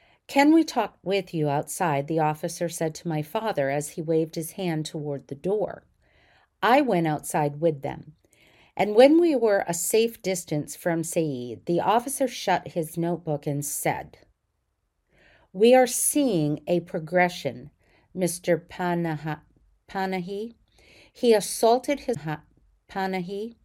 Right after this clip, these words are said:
He assaulted his wife. He has abused their pet. He has destroyed your property. It is only going to get worse if he continues to get away with these things.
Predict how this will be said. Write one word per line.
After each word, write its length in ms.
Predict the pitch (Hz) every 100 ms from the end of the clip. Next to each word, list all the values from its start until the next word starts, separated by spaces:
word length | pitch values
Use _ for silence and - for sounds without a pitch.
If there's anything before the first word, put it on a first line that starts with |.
| _ _ _ _ _
He 220 | - 233
assaulted 680 | 208 - - 226 254 294 277
his 260 | 240 233
wife. 420 | 151 - 147 _ _ _ _ _ _ _ _ _
He 200 | 247 233
has 200 | 233 190 185
abused 640 | 170 165 208 269 277 -
their 160 | 185 156
pet. 680 | - - 277 - - - _ _ _ _ _ _ _ _ _
He 220 | - 262 233
has 280 | 214 170
destroyed 800 | 151 151 294 - - 208 165 160 156
your 320 | 165 185 190
property. 640 | - 180 156 135 123 - _ _ _ _ _ - - -
It 140 | - 202
is 180 | 190
only 280 | 196 220 302
going 260 | 285 233 226
to 140 | -
get 200 | 214 -
worse 300 | 165 160 156
if 100 | 165
he 140 | 190 175
continues 720 | 175 165 220 311 185 156 -
to 80 | -
get 160 | 185
away 260 | 180 214 254
with 140 | 165
these 240 | 151 131 -
things. 400 | 117 - -